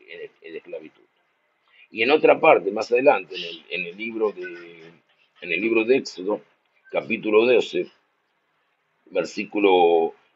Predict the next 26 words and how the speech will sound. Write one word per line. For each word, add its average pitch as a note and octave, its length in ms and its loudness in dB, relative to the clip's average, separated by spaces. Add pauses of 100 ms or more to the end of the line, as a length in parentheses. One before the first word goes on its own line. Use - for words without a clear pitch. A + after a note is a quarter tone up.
(220)
cuarenta, G#2 640 4
si F2 160 -10
no F#2+ 100 -4
me F#2+ 100 -8
equivoco, B2 640 -2 (680)
el F#2 80 -12
versículo, G2 480 -4
sí, F#2+ 240 -2
el F2 180 -2
capítulo G2+ 360 -8
doce, F#2 220 -8
versículo G2 380 -16
cuarenta, C3 460 0
dice G#2+ 320 -14
que G2 80 -14
vamos G#2+ 200 -6
a - 20 -16
estar G#2 200 -6
cuatrocientos G#2 520 -4
treinta E2 360 -16
años. C#2 200 -20
Entonces, G#2+ 320 -20
¿cuántos C#3 260 -8
estuvimos? - 380 -20
¿Doscientos G2 400 -18
diez, C3+ 280 -8